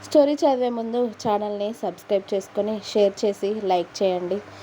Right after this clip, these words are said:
ఇక స్టోరీలోకి వెళ్ళిపోదాం. My Bad Boy ఎపిసోడ్ ఎయిటీ ఫైవ్. "నీ భార్యకి, నీ కొడుక్కి ఏం కాదు కన్నా, నీ చేతుల్లో వాళ్ళు హ్యాపీగా ఉంటారు, సరేనా?" అని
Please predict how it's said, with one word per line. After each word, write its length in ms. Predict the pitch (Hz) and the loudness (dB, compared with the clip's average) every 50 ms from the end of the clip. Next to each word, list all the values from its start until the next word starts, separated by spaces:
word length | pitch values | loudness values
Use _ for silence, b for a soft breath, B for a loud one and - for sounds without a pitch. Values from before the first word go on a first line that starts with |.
| B B B B - | B B B B 0
ఇక 260 | 277 277 277 262 269 | 2 4 4 4 4
స్టోరీలోకి 880 | 269 - - - 226 208 196 190 202 226 240 220 214 214 240 240 247 233 - - - - | 2 0 0 2 4 4 4 4 2 0 0 0 -2 -2 -2 -4 -4 -4 -6 -10 -6 -2
వెళ్ళిపోదాం. 640 | 196 196 185 180 180 180 190 190 - 185 185 185 - B B B B B B - - | 0 2 2 2 2 2 0 0 0 0 -2 -2 -4 B B B B B B -2 2
My 200 | 269 277 285 285 | 4 6 6 6
Bad 280 | 269 262 254 226 214 202 185 202 | 4 4 2 2 2 0 0 2
Boy 180 | 208 208 214 214 - - - | 2 2 2 0 -6 -10 -6
ఎపిసోడ్ 500 | - 226 226 - - - 202 190 190 208 240 - - | -6 -6 -6 -6 -2 0 2 2 2 0 -4 -6 -4
ఎయిటీ 340 | - 196 190 196 - 185 190 | -2 -2 -2 0 0 -2 -2
ఫైవ్. 460 | 208 - - - - - 202 185 185 - - - B B B B B B B B - 226 | -2 -6 -12 -4 2 2 4 4 2 0 -6 -16 B B B B B B B B -4 0
"నీ 180 | 233 254 269 262 | 4 4 6 6
భార్యకి, 560 | 220 220 202 196 196 202 214 208 - 254 262 | 4 2 2 2 0 0 -2 -2 -2 -4 -2
నీ 140 | 247 220 208 | -2 -2 -2
కొడుక్కి 540 | - 208 196 196 190 - - 214 208 208 208 - - - - | 0 0 0 0 -2 -2 -2 0 0 0 -2 -6 -12 -6 -4
ఏం 260 | 190 190 190 196 202 | -2 0 0 0 -2
కాదు 400 | 214 - 208 185 180 185 190 196 | -2 0 0 0 2 0 0 0
కన్నా, 480 | - - 196 190 190 190 185 185 185 190 - - | 0 0 0 0 0 -2 -2 -2 -4 -4 -6 -6
నీ 100 | 202 196 190 - 202 | -6 -6 -2 0 0
చేతుల్లో 440 | 190 185 185 202 196 202 214 208 202 | 2 2 2 2 4 6 6 6 6
వాళ్ళు 340 | 202 196 190 190 196 202 208 - | 4 2 0 -2 -4 -4 -6 -6
హ్యాపీగా 680 | 208 190 185 185 180 - - 196 190 190 208 214 208 | -4 -2 -2 -2 -2 -4 -4 -4 0 2 2 2 2
ఉంటారు, 460 | 202 196 190 - 190 185 185 202 190 190 - | 2 -2 -2 -2 -2 -2 -2 -2 -4 -8 -14
సరేనా?" 580 | - - 220 208 208 208 202 202 208 226 294 320 - B B B B B B B B | -6 0 2 4 4 4 2 0 -2 -4 -4 -4 -6 B B B B B B B B
అని 320 | 247 240 254 302 302 247 | 0 4 4 4 4 2